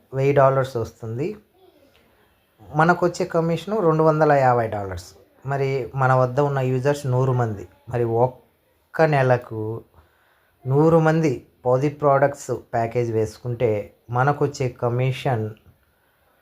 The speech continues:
ఇరవై ఐదు వేల డాలర్స్ నెలకు. అంటే అక్షరాల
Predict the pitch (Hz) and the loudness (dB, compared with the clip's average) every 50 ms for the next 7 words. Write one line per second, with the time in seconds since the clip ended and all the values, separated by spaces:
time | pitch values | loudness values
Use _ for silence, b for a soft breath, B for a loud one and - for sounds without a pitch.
0 | _ _ _ _ _ _ _ _ _ _ _ _ _ _ _ 135 139 147 170 180 | _ _ _ _ _ _ _ _ _ _ _ _ _ _ _ -6 0 4 4 6
1 | 175 170 165 156 151 139 143 135 131 131 127 127 117 120 117 117 117 120 117 117 | 6 6 6 4 4 2 2 2 2 4 4 4 4 4 4 4 2 2 0 -2
2 | - 123 117 117 117 113 110 - - 101 - 123 131 127 147 127 117 110 120 - | -4 -4 -2 -2 0 0 -2 -4 -6 -10 -8 -6 -4 0 0 0 0 0 -2 -6
3 | - - - 160 143 151 147 143 147 139 131 117 110 107 104 | -10 -4 -4 0 2 4 4 4 6 6 4 4 2 0 -2